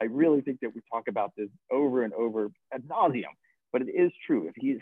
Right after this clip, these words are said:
healthy, if he's able to show up, if he's able to put the work in, if he's able to do the reps as he talks about constantly, that he can get to that place where he was last year at the Masters. It was a different time. It was a different place. We all know that. But he can get to the place where he was last year at the Zozo.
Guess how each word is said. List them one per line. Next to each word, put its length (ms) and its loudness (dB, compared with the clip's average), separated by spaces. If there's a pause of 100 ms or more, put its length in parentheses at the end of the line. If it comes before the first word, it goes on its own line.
healthy, 500 -2
if 160 -4
he's 180 2
able 260 4
to 60 -2
show 220 4
up, 140 4
if 80 -4
he's 180 -4
able 140 4
to 60 -2
put 160 -4
the 60 0
work 280 2
in, 160 0
if 60 -2
he's 140 -4
able 220 2
to 160 0
do 180 2
the 80 0
reps 380 4
as 100 -4
he 200 -8 (120)
talks 240 -4
about 240 0 (100)
constantly, 560 -6 (360)
that 140 2
he 140 0
can 340 0
get 140 2
to 80 -4
that 180 -2
place 240 2
where 160 4
he 140 2
was 280 2
last 300 -2
year 140 -10 (600)
at 120 2
the 60 -4
Masters. 420 -4
It 80 -4
was 100 -4
a 40 4
different 280 -2
time. 240 2
It 100 0
was 140 -4
a 40 0
different 300 -2
place. 280 2
We 80 2
all 140 4
know 180 4
that. 200 0 (220)
But 100 0
he 80 2
can 80 4
get 180 4
to 60 -6
the 80 0
place 240 2
where 120 4
he 120 4
was 180 4
last 300 2
year 100 4
at 40 -2
the 100 2
Zozo. 380 0